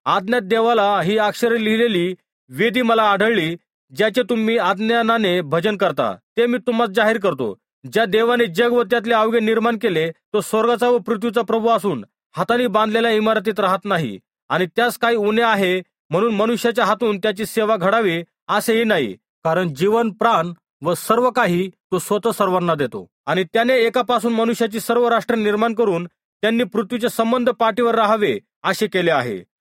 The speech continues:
आणि त्याचे नेमलेले समय व त्याच्या वस्तीच्या सीमा त्याने ठरविल्या आहेत, यासाठी की त्याने देवाचा शोध ह्या आशेने करावा आणि त्यास कसे तरी प्राप्त करून घ्यावे. तो आपल्यापैकी कोणापासूनही दूर नाही,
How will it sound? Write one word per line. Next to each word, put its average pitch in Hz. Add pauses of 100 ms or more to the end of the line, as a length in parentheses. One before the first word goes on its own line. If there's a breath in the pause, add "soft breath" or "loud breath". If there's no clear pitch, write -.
(140)
आणि 190
त्याचे 226
नेमलेले 233
समय 196 (240)
व 180
त्याच्या 226
वस्तीच्या 233
सीमा 226
त्याने -
ठरविल्या 170
आहेत, 117 (260)
यासाठी 214
की 147 (240)
त्याने 214
देवाचा 226
शोध 190 (220)
ह्या 196
आशेने 233
करावा 190 (240)
आणि 202
त्यास 240
कसे 233
तरी 247
प्राप्त 220
करून 226
घ्यावे. 160
तो -
आपल्यापैकी 220
कोणापासूनही 220
दूर 208
नाही, 143